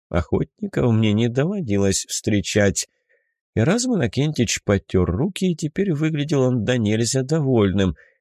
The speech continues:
Как мало, однако, этому человеку до счастья надо. Записываем. Цвет. Как можно охарактеризовать? Вспомним, что нам демонстрировал в прошлом году господин Шувалов.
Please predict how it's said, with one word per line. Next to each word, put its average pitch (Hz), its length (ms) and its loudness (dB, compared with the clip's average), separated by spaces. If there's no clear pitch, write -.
Как 123 220 0
мало, 101 460 0
однако, 104 500 0
этому 101 340 2
человеку 98 640 0
до 240 180 -4
счастья - 580 -2
надо. 95 420 0
Записываем. 123 1600 0
Цвет. 87 680 0
Как 104 400 0
можно 123 580 0
охарактеризовать? 123 1200 0
Вспомним, 160 920 0
что - 420 0
нам 127 240 0
демонстрировал 107 720 2
в - 80 -10
прошлом 95 520 0
году 90 300 0
господин 92 680 0
Шувалов. 95 1040 0